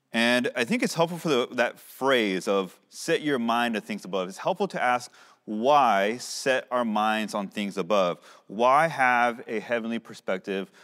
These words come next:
Why be eternally, uh, minded?"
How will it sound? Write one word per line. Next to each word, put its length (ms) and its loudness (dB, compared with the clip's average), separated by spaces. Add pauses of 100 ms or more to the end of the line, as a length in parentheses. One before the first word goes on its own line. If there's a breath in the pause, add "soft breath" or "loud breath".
(120)
Why 400 0
be 380 -2 (180)
eternally, 840 -8 (400)
uh, 280 -4
minded?" 560 -4